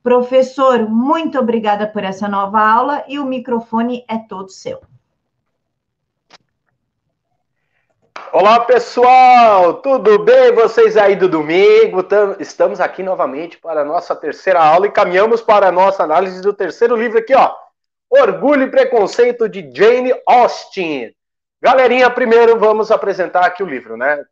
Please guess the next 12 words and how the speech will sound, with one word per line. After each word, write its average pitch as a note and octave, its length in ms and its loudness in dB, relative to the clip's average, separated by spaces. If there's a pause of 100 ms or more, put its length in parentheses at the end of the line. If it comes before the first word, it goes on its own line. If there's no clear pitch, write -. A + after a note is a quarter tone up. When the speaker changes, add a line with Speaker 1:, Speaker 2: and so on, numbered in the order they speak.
(100)
Speaker 2:
Pessoal, - 340 -8
é, C3 220 0
meus A#3+ 240 2
alunos, G#3 320 0
minhas E3+ 280 -2
alunas G#3+ 560 2
aqui E3 200 -6
do D#3 100 -16
canal D3+ 360 -2
Direto C#3+ 320 -6
aos F3 120 -8
Fatos G3 300 0